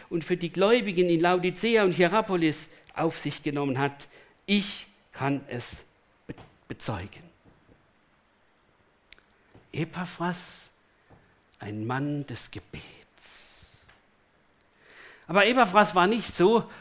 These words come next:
der sagt, „Herr, jetzt bitte ich dich für alle in der Gemeinde,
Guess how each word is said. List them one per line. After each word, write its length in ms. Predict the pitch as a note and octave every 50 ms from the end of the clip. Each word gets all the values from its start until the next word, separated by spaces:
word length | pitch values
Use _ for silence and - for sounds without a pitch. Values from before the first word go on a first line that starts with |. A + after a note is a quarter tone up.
| - -
der 140 | E3+ D#3+ -
sagt, 340 | - F3+ F3+ - - - - - - _
„Herr, 360 | - F#3+ A#3 B3+ C4 A#3+ - - - - - - _ _ _ _ _ _ _ _ _ _ _ _ _ _ _ _ - - -
jetzt 560 | - G3+ G#3+ - - - - - - - - - -
bitte 240 | E3+ A3 B3 - C4+
ich 120 | A3 - -
dich 260 | B3 A#3+ G#3 - -
für 180 | - A3 G#3
alle 480 | E3+ G3+ A3+ A#3+ A#3+ A3+ A3 G3+ D#3+ - - - _ _ _ _ _ _ _ _ _ _ _ _ -
in 100 | - -
der 80 | D#3 D3+
Gemeinde, 400 | - E3 D#3 C3+ G#2 E2+ -